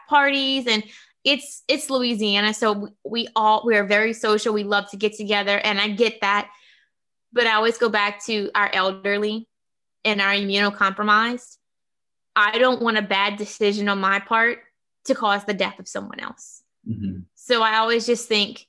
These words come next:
Speaker 1: you know, you know, wearing a mask may not be the, the thing everybody wants to do,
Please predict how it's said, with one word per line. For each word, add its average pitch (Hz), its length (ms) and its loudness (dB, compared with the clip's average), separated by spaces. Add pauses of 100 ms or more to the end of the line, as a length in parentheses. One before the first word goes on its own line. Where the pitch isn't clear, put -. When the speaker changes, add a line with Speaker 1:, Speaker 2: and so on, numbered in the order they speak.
Speaker 1:
you 233 100 0
know, 226 380 2
you 254 140 0
know, 247 80 -2
wearing 247 260 2
a 233 40 0
mask 208 440 -2
may 214 120 2
not 220 220 0
be 208 220 -4
the, 190 340 0 (1700)
the 214 60 -8
thing 247 260 2
everybody 214 320 2
wants 196 420 -4
to 285 120 -2
do, 277 300 -4